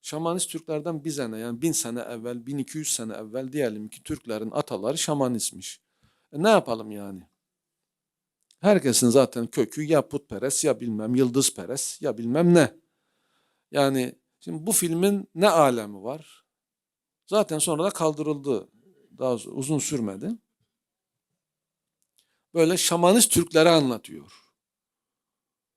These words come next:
Ve mesela, e, böyle, böyle kitaplar, e, çıkartılıyor. Ben ha-, ben hapisteyken, Bolu'dayken bir gardiyan böyle bir kitap okuduğunu gördüm.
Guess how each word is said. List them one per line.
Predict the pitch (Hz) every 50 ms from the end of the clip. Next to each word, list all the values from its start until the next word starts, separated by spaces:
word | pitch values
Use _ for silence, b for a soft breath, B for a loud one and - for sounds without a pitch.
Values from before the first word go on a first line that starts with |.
| _ _ _ _ _ _ _ -
Ve | 135
mesela, | 160 180 170 - 175 165 165 165 160 160 165 - _ _ _ _ _ _ _ _ _ _ _ _ _ _ _ _ _ _ _ _ _ _ _ _ _ _ _ _ _ _ -
e, | 127 123 120 123 131 - - - _
böyle, | - 123 160 190 208 214 208 190 185 180
böyle | 185 214 214 208
kitaplar, | - - - 185 180 - - 190 165 135 - - - - _ _ _ _ _ _ _ _ _ _ _ _ _ _ -
e, | 120 120 117 117 113 110 110 107 107 107 104 98 - _ _ _ _ _ _ _ _ _ _ _ _ _ _ _ _ _ _ _ _ _ _ _ _ _ _ -
çıkartılıyor. | - 123 - 143 127 117 - 123 113 - 135 127 143 143
Ben | 127 139 156 165 160 151
ha-, | 147 151 151 -
ben | - 170 170
hapisteyken, | 165 156 143 156 - - - 180 180 165 - 156 143 135 139
Bolu'dayken | 170 175 156 131 127 123 117 107 - - 165 202 220 208 - _ _ _ _ _ _ _ _ _ _
bir | - 180 170
gardiyan | - 160 156 156 156 143 156 156 180 208 196 180
böyle | 196 214 202 190 180
bir | 170
kitap | - - - 185 165
okuduğunu | 170 147 160 160 156 165 160 156 156 147
gördüm. | 139 127 117 104 98 95 92 82 _